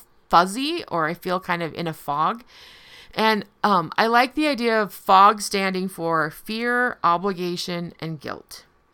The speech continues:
When we experience this fog of fear, obligation, or guilt, we have few, if any, options, right? When I'm doing something as a rescuer because I feel obligated, right?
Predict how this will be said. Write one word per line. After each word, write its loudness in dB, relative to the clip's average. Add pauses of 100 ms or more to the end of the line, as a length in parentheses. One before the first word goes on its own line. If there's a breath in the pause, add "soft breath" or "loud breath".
(500 soft breath)
When 2
we 0
experience -2
this -2
fog 6
of -2
fear, -2
obligation, 0
or -6
guilt, -4 (360 soft breath)
we -2
have 4
few, -4
if -4 (240)
any, -2
options, -8 (180)
right? -8 (440 loud breath)
When 0
I'm 4
doing -2
something -2
as -2
a 0
rescuer 0
because -4
I -2
feel -4 (100)
obligated, 0 (360)
right? -8